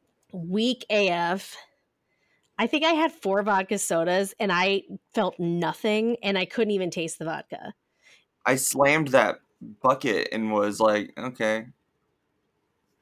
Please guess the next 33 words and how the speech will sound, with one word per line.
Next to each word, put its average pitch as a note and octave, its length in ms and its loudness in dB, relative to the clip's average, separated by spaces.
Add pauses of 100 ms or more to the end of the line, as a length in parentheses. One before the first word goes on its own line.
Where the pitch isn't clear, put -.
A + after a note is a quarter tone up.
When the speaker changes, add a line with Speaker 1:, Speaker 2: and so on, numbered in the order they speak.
(460)
Speaker 2:
Like, G#2+ 340 -4 (680)
I C#3 80 4
mean, D3 180 6
it D#3 80 4
was E3 300 4
tasty, C3 760 -2 (600)
Speaker 1:
Oh, A#3 100 0
Speaker 2:
but B3+ 100 6
Speaker 1:
that's B3+ 80 6
Speaker 2:
it - 0 -
Speaker 1:
right, B3 120 2
you F#3+ 100 2
Speaker 2:
just - 0 -
Speaker 1:
did G#3 100 -2
have B3 100 -2
that - 200 -4
bucket. G#3 440 -6 (120)
<laughs> - 0 - (420)
Speaker 2:
Yeah, - 300 6 (180)
like, C4 200 4 (360)
it F3+ 80 6
was A3 180 2
tasty. E3 420 2
You D3 280 0
know, C#3 120 2
my C3+ 120 0
cousin C#3+ 300 0
and C#3 100 0
I C#3 80 2
each C3 260 -2
got C3 240 2
one. B4 400 4
Speaker 1:
Yeah. G3+ 240 0